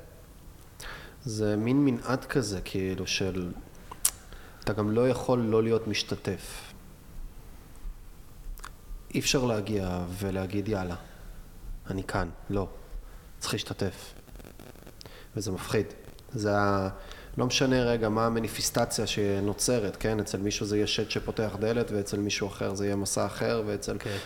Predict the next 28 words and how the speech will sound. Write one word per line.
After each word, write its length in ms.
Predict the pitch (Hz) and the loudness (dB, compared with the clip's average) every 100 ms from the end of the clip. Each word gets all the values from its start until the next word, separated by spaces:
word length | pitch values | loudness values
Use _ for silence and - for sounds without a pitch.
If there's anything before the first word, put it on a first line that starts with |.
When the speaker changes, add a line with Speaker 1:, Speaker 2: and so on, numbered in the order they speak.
| - | -4
Speaker 1:
מישהו 240 | 107 120 | -2 0
זה 120 | 110 107 | 4 6
יהיה 180 | 110 | 6
רגע 400 | 107 110 104 104 101 | 4 4 4 4 4
פתאום, 340 | 107 110 104 | 2 2 4
אה, 140 | 104 98 | 4 2
לראות 260 | 101 104 104 | 2 2 0
את 180 | 101 - - | -2 -4 0
אבא 200 | 117 120 | 0 2
שלו, 320 | - 127 117 | 2 2 2
שהם 280 | - 117 107 | 0 -2 -2
קורא 240 | - 117 120 | 0 0 2
לו 100 | 120 | 0
לשיחה, 500 | 113 113 - 123 120 | 0 -4 0 0 2
ומישהו 340 | 104 107 - | 0 0 0
אחר 300 | 101 - 113 107 - - - | -2 0 0 -2 -8 -14 -8
יפגוש, 460 | 110 101 110 - 120 | -4 2 2 4 4
אה, 180 | 110 104 - - - | 4 2 -2 -12 -8
את 80 | 113 | -6
טראומה 400 | - 113 120 117 | 2 6 6 6
מהצבא 480 | 113 107 - 107 117 | 4 2 2 4 4
שקרתה 560 | - - 107 104 113 110 | 4 2 0 4 4 6
לו 180 | 113 | 4
בוויז'ואל, 1080 | 104 107 104 104 104 104 120 104 117 113 110 | 4 4 6 4 2 2 2 4 6 6 6
אה, 60 | 110 | 6
נורא, 260 | 107 110 | 4 4
נורא 200 | 110 110 | 4 2
חזק, 500 | 107 107 101 117 127 | 0 -2 4 4 4